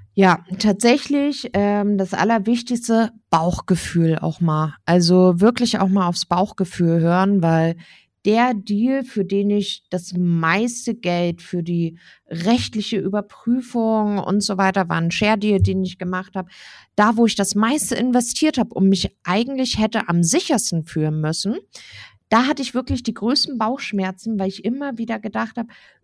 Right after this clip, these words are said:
irgendwas ist an diesem Deal, was mich wirklich bewegt. Aber dadurch, dass die Bank gesagt hat, „Hey, das sieht alles super aus.“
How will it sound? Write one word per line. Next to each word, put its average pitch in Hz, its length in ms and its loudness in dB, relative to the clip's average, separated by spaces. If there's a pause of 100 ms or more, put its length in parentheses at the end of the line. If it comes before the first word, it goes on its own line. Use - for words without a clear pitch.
irgendwas 247 600 0
ist - 320 -8
an 214 180 -2
diesem 190 340 -2
Deal, 202 240 0
was 208 160 -4
mich 202 180 -6
wirklich 233 380 -8
bewegt. 247 420 -6
Aber 180 160 -4
dadurch, 233 480 -2
dass 196 220 -6
die 233 140 -2
Bank 180 440 -4
gesagt 180 440 0
hat, 175 140 -10
„Hey, 202 220 -4
das 185 160 -4
sieht 226 240 -6
alles 208 300 -2
super 190 360 -4
aus.“ 170 200 -2